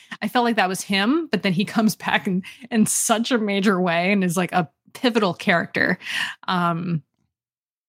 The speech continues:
and is, like, you know, kind of unlikable in many ways, but you feel for him. You feel for the situation he's been put in, or, you know, rather puts himself in. Um,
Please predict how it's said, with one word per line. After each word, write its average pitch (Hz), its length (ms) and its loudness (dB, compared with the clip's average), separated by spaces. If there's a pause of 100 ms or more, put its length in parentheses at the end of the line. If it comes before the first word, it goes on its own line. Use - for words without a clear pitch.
(140)
and 294 180 0
is, 381 140 2
like, 392 220 0
you 403 60 2
know, 320 200 2
kind 247 360 0
of 320 180 -4 (320)
unlikable 220 760 0
in 175 100 2
many 175 200 0
ways, - 600 2
but 196 100 2
you 196 80 2
feel 277 320 0
for - 180 -4
him. 170 440 0 (400)
You 180 100 -4
feel 185 480 0
for 185 220 0
the 170 120 2
situation 175 600 0
he's 170 180 0
been 175 160 -4
put 190 220 0
in, 170 320 -2 (300)
or, - 180 2 (100)
you 180 160 2
know, 170 120 -4
rather 170 320 0
puts - 260 -2
himself 180 480 -2
in. 185 260 0 (400)
Um, 160 480 0